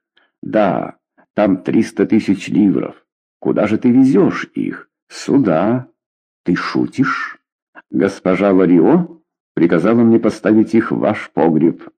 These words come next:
"Вот как!" воскликнул Маликан —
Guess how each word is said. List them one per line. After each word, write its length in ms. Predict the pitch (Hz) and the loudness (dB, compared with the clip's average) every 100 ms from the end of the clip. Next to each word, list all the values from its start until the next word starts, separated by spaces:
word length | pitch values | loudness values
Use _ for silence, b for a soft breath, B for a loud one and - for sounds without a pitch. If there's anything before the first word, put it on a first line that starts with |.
| _ _ _ - | _ _ _ -12
"Вот 500 | - - 135 202 - | -6 0 0 0 -2
как!" 560 | - 190 - - _ _ _ _ _ b b | -4 -2 -2 -8 _ _ _ _ _ b b
воскликнул 680 | 104 - - 101 - 90 | -6 -4 -2 -2 0 0
Маликан — 680 | 87 80 76 - 185 196 196 | 2 2 0 0 0 0 -2